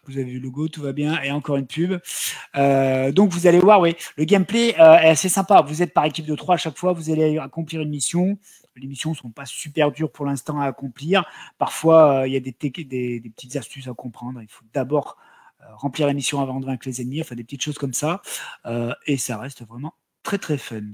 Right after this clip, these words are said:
Alors, voilà, on est sur quoi ? On est sur les cinématiques uniquement, mais moi, je voudrais voir le gameplay. Oui, bah, les pubs, allez vous faire voir chez les Grecs. Alors, qu'est-ce que,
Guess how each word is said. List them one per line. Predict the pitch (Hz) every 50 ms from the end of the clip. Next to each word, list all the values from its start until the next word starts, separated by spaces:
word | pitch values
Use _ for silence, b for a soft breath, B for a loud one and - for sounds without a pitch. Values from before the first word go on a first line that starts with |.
| 104 101 101 _ _ b b b b b b b
Alors, | - 185 170 143 127 123 117 113 107 - - _ _ _ - - _ _ _ _ _ _ _ _ _ _ _ _ _ _ _ _ _ _ _
voilà, | 110 107 107 110 120 131 139 143 - - -
on | 139 123 123 123
est | 120 117
sur | - - 120 117 -
quoi ? | - - 120
On | 113 113
est | 117 117
sur | - - 131
les | 123
cinématiques | 123 - - 151 147 139 139 135 131 - 156 143 147
uniquement, | 147 143 147 - - 175 175
mais | 165 147
moi, | 147 147
je | 135
voudrais | 127 135 147 139 135
voir | 135 151 143 131
le | 120 123
gameplay. | 127 127 - 175 165 151 135 120 _ - 135 135 127 120 113
Oui, | 110 113 113 110
bah, | 104 107 101
les | 101 107
pubs, | 104 - - - 110 120 _ _
allez | - 143 139
vous | 127 120
faire | 117 - - 117
voir | 117 113 110
chez | - - 120
les | 117
Grecs. | 135 170 185 180 _ - - 190 202 202 _ B B B B B B B B B B B B B B B B -
Alors, | - 175 170 160 151 143 135 131 123 123 120 120 113
qu'est-ce | - - 175 151 - -
que, | - - - 143 139 135 131 131 127 127 123